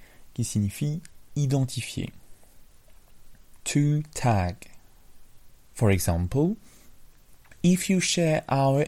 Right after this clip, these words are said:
episodes, don't forget to tag us. Si vous partagez notre épisode, n'oubliez pas de nous identifier.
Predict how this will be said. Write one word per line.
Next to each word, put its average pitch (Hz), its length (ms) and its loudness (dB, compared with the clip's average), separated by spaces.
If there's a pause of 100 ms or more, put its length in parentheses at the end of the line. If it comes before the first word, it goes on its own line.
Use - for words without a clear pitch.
episodes, 98 840 -2 (120)
don't 156 240 2
forget 95 480 -4
to - 120 -6
tag 143 520 -2
us. - 540 -12 (1040)
Si - 160 -4
vous 117 120 4
partagez 107 420 2
notre 92 240 0
épisode, 107 720 0
n'oubliez 110 340 2
pas 123 160 0
de 127 100 2
nous 110 280 0
identifier. 120 680 -4